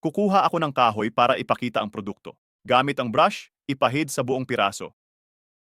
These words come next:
Tingnan nyo kung gaano kadali gamitin. Bukod sa pag-varnish, pinapatagal din nito ang kahoy.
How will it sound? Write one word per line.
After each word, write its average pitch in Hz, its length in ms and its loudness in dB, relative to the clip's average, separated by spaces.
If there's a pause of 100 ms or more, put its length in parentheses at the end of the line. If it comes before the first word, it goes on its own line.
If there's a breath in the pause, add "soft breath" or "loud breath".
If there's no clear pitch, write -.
(300)
Tingnan 156 320 -2
nyo 160 160 0
kung 139 160 -4
gaano 123 320 0
kadali 120 240 -2
gamitin. 107 480 -4 (640)
Bukod 202 320 -2
sa - 80 -2
pag-varnish, 123 800 -2 (240)
pinapatagal 143 560 0
din 139 160 -2
nito 127 160 -2
ang 113 80 -2
kahoy. 92 400 -2